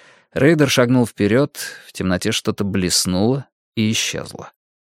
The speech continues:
Рейдер обернулся, увидел блик света в окне и пошел дальше.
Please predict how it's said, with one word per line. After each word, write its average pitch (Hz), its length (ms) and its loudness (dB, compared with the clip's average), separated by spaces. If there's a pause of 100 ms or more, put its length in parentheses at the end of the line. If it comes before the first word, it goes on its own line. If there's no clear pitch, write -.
(880)
Рейдер 113 320 2
обернулся, 120 800 2
увидел 127 380 2
блик 123 260 2
света 110 400 2
в 95 60 0
окне 104 420 0
и 123 40 -2
пошел 101 420 -4
дальше. 85 540 -4